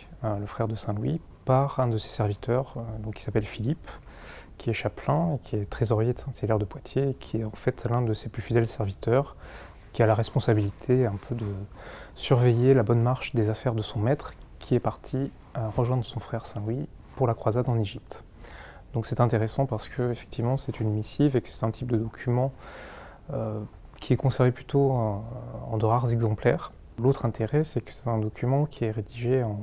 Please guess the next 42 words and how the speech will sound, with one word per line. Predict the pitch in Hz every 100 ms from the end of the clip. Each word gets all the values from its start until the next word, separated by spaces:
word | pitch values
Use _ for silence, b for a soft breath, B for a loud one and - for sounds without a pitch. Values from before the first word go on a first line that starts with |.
| 101
français, | - 131 - 135 131 - - - -
euh, | 117 104 107 104 104 110
en |
français | - 107 - 123
alors | 104 101 - - -
d'Île-de-France | 110 110 - 143 - 107
on |
va | 107
dire, | 143
puisqu'il | - -
y |
a | 107
plusieurs | - 113 117 - - B B B B B -
dialectes | 110 120 135 - -
à | 110
l'époque | 107 110 135
de | 113
langue | 110 110
d'Oil, | 131 180 - B B B B B 120
et |
donc | 123 143
c'est | - 127
le | 117
français | - - - 131
parlé, | 110 110 113
euh, | 127 104 104
autour, | 110 - - 120
dans | 113
le | 117
domaine | 120 127
royal. | 117 107 110 123 -
Donc | 123 123 127 123
on |
a | 110
la | 104
chance, | - 143 147 - -
si | 113
vous | 107
voulez, | 104 113
d'avoir | 131 107 117 113
un |
aperçu, | 107 113 - - - 131